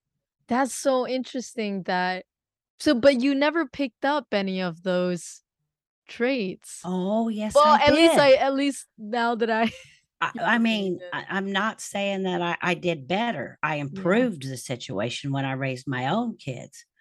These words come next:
Speaker 2: but
Speaker 1: Mm-hmm.
Speaker 2: that's not to say there were things I could have done better. I never beat my kids or abused 'em in any way,
Speaker 1: Yeah.
Speaker 2: but I, I wasn't perfect. I overindulged my kids is what <laughs> I did. <laughs>
Speaker 1: Yeah, I mean, nobody is.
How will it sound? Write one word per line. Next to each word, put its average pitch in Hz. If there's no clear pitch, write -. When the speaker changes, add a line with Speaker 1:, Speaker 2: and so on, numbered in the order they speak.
Speaker 2:
but 175
Speaker 1:
Mm-hmm. -
Speaker 2:
that's 175
not 147
to 147
say 135
there 127
were 123
things 123
I 120
could 135
have 127
done 127
better. 110
I 131
never 117
beat 156
my 123
kids 131
or 123
abused 123
'em 139
in 117
any 95
way, 180
Speaker 1:
Yeah. 185
Speaker 2:
but 139
I, 123
I 127
wasn't 110
perfect. -
I 135
overindulged 131
my 131
kids -
is -
what -
<laughs> -
I 170
did. -
<laughs> -
Speaker 1:
Yeah, 226
I 175
mean, 247
nobody 269
is. 170